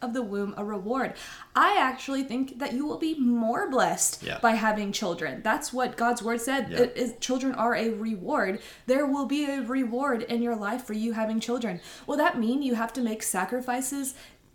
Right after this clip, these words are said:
Speaker 1: Yeah, in your twenties, you'll have to make sacrifices. You might not ha-, be able to do as much, travel as much, or you will. You'll just have to change that, the perspective around.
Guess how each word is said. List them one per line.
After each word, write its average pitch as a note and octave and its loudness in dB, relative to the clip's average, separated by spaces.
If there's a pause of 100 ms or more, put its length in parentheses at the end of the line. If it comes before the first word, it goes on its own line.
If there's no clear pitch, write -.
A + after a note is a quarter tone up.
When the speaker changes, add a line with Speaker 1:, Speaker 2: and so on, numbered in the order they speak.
(140)
Speaker 1:
Yeah, A3 0
in A3+ 4
your A3 0
twenties, B3 -2
you'll A#3 0
have G#3+ -2
to A3 -4
make F#3+ -2
sacrifices. F#3 -2
You G3+ -2
might G3 -2
not G3+ -2
ha-, G3+ -4
be G#3+ -2
able G3+ -4
to G3 0
do F#3 0
as G3 -2
much, F#3 0
travel F3+ -2
as F#3+ -2
much, F#3 -4 (600)
or C4 6
you A#3+ 4
will. A#3 4
You'll A#3+ 0
just A3+ -2
have A3+ 0
to F#3 -2 (320)
change A3+ 2
that, G#3+ 4 (920)
the G#3 2
perspective F3 0
around. F3 0